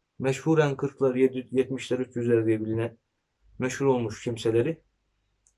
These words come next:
binler ve gaybı bilenler diye sırlanan, arada yetmişler ve yirmiler, e,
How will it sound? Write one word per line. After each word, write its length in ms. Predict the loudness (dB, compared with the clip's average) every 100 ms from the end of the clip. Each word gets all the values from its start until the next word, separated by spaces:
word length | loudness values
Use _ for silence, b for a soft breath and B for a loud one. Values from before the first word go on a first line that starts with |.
| _ -12
binler 440 | -4 2 4 6
ve 60 | 4
gaybı 340 | 4 2 0
bilenler 440 | 0 2 2 2
diye 140 | 2 -2
sırlanan, 400 | -2 2 2 2
arada 280 | 0 2 2
yetmişler 580 | 0 -4 -4 0 2
ve 80 | 2
yirmiler, 680 | 2 0 0 0 0 0 0 -10 _ _ _ _ _ _
e, 40 | -8